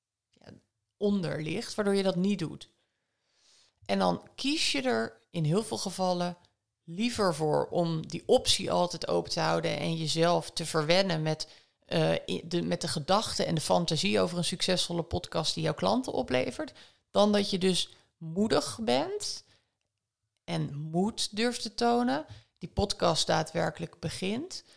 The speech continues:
en naar dat succes en naar dat verlangen toe beweegt.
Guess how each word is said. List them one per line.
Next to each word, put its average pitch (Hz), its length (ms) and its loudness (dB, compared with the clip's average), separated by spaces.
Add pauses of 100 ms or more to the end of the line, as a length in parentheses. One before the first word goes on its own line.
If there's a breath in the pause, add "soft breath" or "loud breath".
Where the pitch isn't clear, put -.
(580 soft breath)
en 190 180 4
naar 160 220 4
dat 175 160 0
succes 196 600 2
en 156 120 -2
naar 160 160 -2
dat 170 160 -4
verlangen 185 480 4
toe 151 320 -6
beweegt. - 640 -8